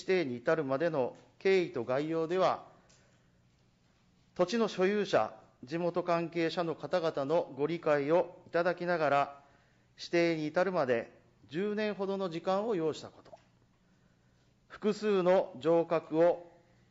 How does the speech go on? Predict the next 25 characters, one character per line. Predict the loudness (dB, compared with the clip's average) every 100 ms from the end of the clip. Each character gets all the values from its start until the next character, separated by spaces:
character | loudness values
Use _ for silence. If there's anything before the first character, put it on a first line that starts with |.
| _ -6
ま | -2
と | 0
め | 0
て | 0 0 -2 -12 _ _
国 | -6 -4 -2
史 | -6 -6 -4
跡 | -4 -6
指 | -8 -2
定 | 0 0
と | -2
す | -6 -6
る | -6
の | 2
は | 4 2 -2 -20 _ _
県 | -4 -2
内 | 0 -2
初 | -4 -10 -2
で | 2
あ | 2
る |
こ | -2 -10
と、 | -10 _ _ _ _ _ _ _ _ _ _ -4
そ | -4
し | 0
て | 2 2 0